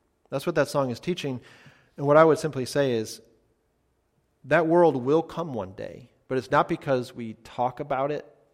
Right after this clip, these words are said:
We talk about peace more than war, because we smile at each other, because we give food to homeless shelters. All good things to do.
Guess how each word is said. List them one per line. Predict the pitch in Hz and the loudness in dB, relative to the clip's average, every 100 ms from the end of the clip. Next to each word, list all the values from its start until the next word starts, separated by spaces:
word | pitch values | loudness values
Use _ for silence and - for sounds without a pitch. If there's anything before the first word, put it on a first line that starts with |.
| _ _ 139 | _ _ -14
We | 131 | -4
talk | 147 147 | 0 0
about | 131 110 107 - | -2 -4 -4 -10
peace | - 165 - 143 | -8 -8 -8 -4
more | 135 131 | -2 -2
than | 123 117 | -4 -6
war, | 120 127 151 170 _ _ _ _ _ _ _ | -4 -4 -4 -8 _ _ _ _ _ _ _
because | 143 160 135 | -4 -2 0
we | 147 | -4
smile | - - 131 123 156 165 | -4 -4 0 2 4 4
at | 160 | 0
each | 156 170 | -4 0
other, | 165 175 180 180 - _ _ _ _ _ - | 2 2 0 -6 -20 _ _ _ _ _ -12
because | 147 160 139 | -2 -2 0
we | 143 135 - _ _ - 135 | -4 -4 -12 _ _ -14 -2
give | 160 151 | -2 -2
food | - 160 160 | -2 0 0
to | |
homeless | 147 156 160 170 | 0 -2 -2 -4
shelters. | - 160 165 175 170 170 - - _ _ _ _ _ _ _ _ - | 0 0 0 0 -2 -2 -10 -20 _ _ _ _ _ _ _ _ 8
All | 247 311 | 10 10
good | 233 277 220 | 8 0 4
things | 254 262 247 | 2 4 2
to | 262 | 0
do. | 254 269 202 - | 2 4 4 0